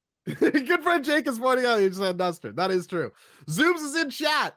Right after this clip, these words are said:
Exclamation mark Nustard. That's something he can work on. Bringing us into a Scorpio Sky and Dan Lambert promo. Uh,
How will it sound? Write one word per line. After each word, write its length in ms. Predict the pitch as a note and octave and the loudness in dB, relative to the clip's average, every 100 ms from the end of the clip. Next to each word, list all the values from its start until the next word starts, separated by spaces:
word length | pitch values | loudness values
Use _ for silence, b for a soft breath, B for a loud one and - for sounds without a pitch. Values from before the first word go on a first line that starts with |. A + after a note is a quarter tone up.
| - | -4
Exclamation 600 | A#3 - A#3 A#3 A#3 G#3+ | -4 -2 2 4 2 2
mark 180 | G3 F3+ | -2 0
Nustard. 460 | F3+ F#3 - C#3+ | -2 -2 -4 -6
That's 220 | C3 F3 G#3 | -2 -4 -4
something 180 | F#3 | -6
he 100 | F3 | -6
can 160 | F3 D3+ | -6 -4
work 280 | D3 E3 E3 | -2 -2 -4
on. 240 | B2+ A2+ - - | -8 -8 -14 -2
Bringing 420 | F#3+ E4 G4+ F#4+ | 2 2 2 2
us 200 | D#4 B3+ | 2 0
into 600 | C#4+ E4+ B3+ A3 D3+ A#2 - _ _ _ _ _ - | -2 -2 -2 0 2 0 -6 _ _ _ _ _ -6
a 80 | |
Scorpio 600 | D3 - F3+ A3 B3+ G#3+ G3 | -2 0 4 4 4 2 2
Sky 640 | - F#3 F3+ G3 G#3+ A3+ _ _ - | 0 -2 -2 -2 -6 -10 _ _ -14
and 180 | B2+ A#2+ | -12 -2
Dan 300 | A#3 C#4+ C4+ | 0 2 2
Lambert 500 | A3 C#4 C4 F#3+ D3+ | 2 0 2 2 0
promo. 500 | - D3 A#2 E2+ - _ _ _ _ _ _ | -2 -2 -4 -10 -18 _ _ _ _ _ _
Uh, 440 | C3 C#3+ C#3+ D3+ | -2 0 0 0